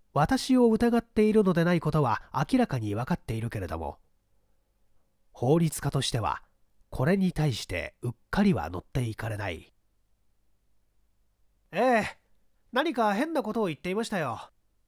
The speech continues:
まあ、でたらめですね。気狂いじゃないんですか？私はこう答えると、続いてこっちから質問した。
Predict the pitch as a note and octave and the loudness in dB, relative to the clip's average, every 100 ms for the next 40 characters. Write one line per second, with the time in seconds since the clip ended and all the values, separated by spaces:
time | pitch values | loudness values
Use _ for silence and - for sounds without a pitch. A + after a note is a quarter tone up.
0 | _ _ _ _ _ A#2 C3 C3 A#2+ F2+ | _ _ _ _ _ -10 -8 -6 -8 -10
1 | G#2 - C3+ D#3+ A#3 - F#3+ - _ _ | -14 -10 -10 -8 -8 -6 -6 -8 _ _
2 | _ _ _ _ _ _ _ _ - A3 | _ _ _ _ _ _ _ _ -6 -4
3 | A#3 D4 D4+ A#3 G#3+ A#3 G#3+ - G#3 B3 | 0 0 0 0 -2 -2 -4 -2 -2 -2
4 | - _ _ _ _ _ _ _ _ _ | -6 _ _ _ _ _ _ _ _ _
5 | _ _ _ _ _ _ _ _ _ _ | _ _ _ _ _ _ _ _ _ _
6 | - A2 B2 - A2+ G#2+ - F#3+ F#3 F3+ | -10 -4 -2 -2 -4 -4 2 2 4 2
7 | D#3+ G#2+ - C#2+ - _ _ _ _ _ | 0 0 -4 -6 -8 _ _ _ _ _
8 | _ _ - E3 D#3+ G#3+ - F3 D#3+ D#3+ | _ _ -4 0 4 2 4 2 2 -2
9 | - - A3 G2 F2 - A#2+ G2 - - | -4 -4 -2 -2 -6 -8 -6 -6 -6 -6
10 | C2 | -6